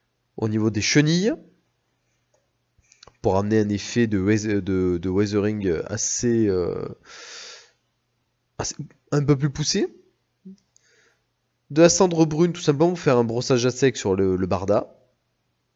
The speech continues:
C'est tout. Le Lemon Yellow de chez Tamiya pour faire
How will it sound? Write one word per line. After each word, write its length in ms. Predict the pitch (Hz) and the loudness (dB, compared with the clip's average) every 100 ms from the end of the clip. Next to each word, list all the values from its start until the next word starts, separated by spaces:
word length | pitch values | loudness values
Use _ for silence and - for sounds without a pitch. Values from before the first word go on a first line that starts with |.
| _ _ _ | _ _ _
C'est 180 | - | -12
tout. 240 | 104 104 - _ _ - _ _ _ - | -8 -8 -10 _ _ -20 _ _ _ -2
Le 180 | 117 | 2
Lemon 420 | 135 170 214 208 190 | 4 4 6 6 8
Yellow 480 | 180 165 156 147 - | 6 6 4 2 -8
de 260 | 131 127 120 | -6 0 0
chez 320 | - - 127 | 0 0 -4
Tamiya 680 | - - 156 143 135 131 117 | 0 4 4 6 4 4 2
pour 220 | - 95 | -6 -6
faire 440 | - 107 90 76 | 2 2 2 -6